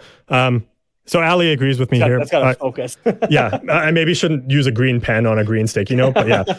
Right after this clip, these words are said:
Speaker 2: <laughs>
Speaker 1: Ali says Marc-Andre, and I also said Fleury.
Speaker 2: Yeah, and that's what
Speaker 1: Is
Speaker 2: I
Speaker 1: it
Speaker 2: got there, Marc-Andre Fleury.
Speaker 1: Hell yeah. The oth-, the other guy I thought you could have possibly went with is Iginla, but, or Trevor Linden, 'cause I know your dad knows him, but I, I
Speaker 2: Yeah.
Speaker 1: know maybe not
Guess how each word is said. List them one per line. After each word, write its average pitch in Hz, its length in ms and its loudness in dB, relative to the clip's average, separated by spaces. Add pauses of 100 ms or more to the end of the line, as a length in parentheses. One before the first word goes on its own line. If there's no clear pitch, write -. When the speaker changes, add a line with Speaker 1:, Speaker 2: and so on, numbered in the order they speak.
(200)
Speaker 2:
<laughs> - 360 -14
Speaker 1:
Ali 190 200 2
says 170 220 0
Marc-Andre, 127 580 2
and 113 100 0
I 127 120 0
also 113 240 0
said 101 260 -2
Fleury. 90 420 -8 (220)
Speaker 2:
Yeah, 123 320 -2
and 123 160 -8
that's 123 240 -6
what 127 100 -2
Speaker 1:
Is 117 60 0
Speaker 2:
I 113 40 0
Speaker 1:
it - 20 0
Speaker 2:
got 104 240 -8
there, 107 180 -6
Marc-Andre 113 460 -8
Fleury. 101 400 -12 (260)
Speaker 1:
Hell 95 220 -2
yeah. 85 180 -6 (180)
The 151 120 2
oth-, 185 100 0
the 139 140 0
other 180 120 2
guy 160 160 0
I 147 40 0
thought 135 220 -2
you 120 100 -2
could 127 200 -4
have 135 100 -4
possibly 135 380 -4
went 131 160 -4
with 139 160 -6
is 104 140 -12
Iginla, 120 560 -6 (100)
but, - 320 -14 (520)
or 160 100 2
Trevor 151 280 0
Linden, 135 380 2
'cause 123 140 -2
I 113 80 2
know 110 180 0
your 110 300 -6
dad 98 280 -8
knows 104 220 -8
him, 117 160 -6
but 104 200 -10 (200)
I, 110 60 -12
I 95 40 -14 (120)
Speaker 2:
Yeah. 113 200 -10
Speaker 1:
know 90 220 -14
maybe 123 200 -2
not 101 160 -4